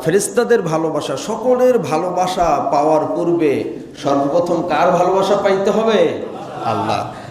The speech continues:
আল্লাহর ভালোবাসা অর্জন করতে পারলেই আপনার দুনিয়া ও আখেরাত কল্যাণময় করে দিবেন কে? আল্লাহ। সকলের কাছেই আপনি ভালোবাসার পাত্র হবেন। আর আল্লাহ তাআলা যদি ভালো না বাসে, দেখবেন কোনো মানুষই আপনাকে ভালোবাসে না।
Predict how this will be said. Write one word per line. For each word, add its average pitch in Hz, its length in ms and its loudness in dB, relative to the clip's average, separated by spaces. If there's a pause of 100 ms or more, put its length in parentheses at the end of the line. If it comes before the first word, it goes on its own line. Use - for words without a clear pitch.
(120)
আল্লাহর 190 400 2
ভালোবাসা 214 480 0
অর্জন 190 460 2
করতে 185 260 0
পারলেই 175 840 2 (440)
আপনার 123 500 0
দুনিয়া 156 420 2
ও 147 160 2
আখেরাত 127 800 0
কল্যাণময় 165 600 2
করে 175 220 2
দিবেন 175 280 2
কে? 180 500 2 (300)
আল্লাহ। 110 220 -4
সকলের 247 460 -2
কাছেই 233 300 0
আপনি 190 180 0
ভালোবাসার 147 560 0
পাত্র 127 280 -2
হবেন। 110 260 -2 (460)
আর 127 100 -2 (100)
আল্লাহ 190 360 2
তাআলা 269 220 4
যদি 269 200 0
ভালো 220 280 2
না 190 200 0
বাসে, 160 520 2 (640)
দেখবেন 165 340 0
কোনো 190 280 -2
মানুষই 160 500 0
আপনাকে 139 360 0
ভালোবাসে 127 1120 -2
না। 113 120 -8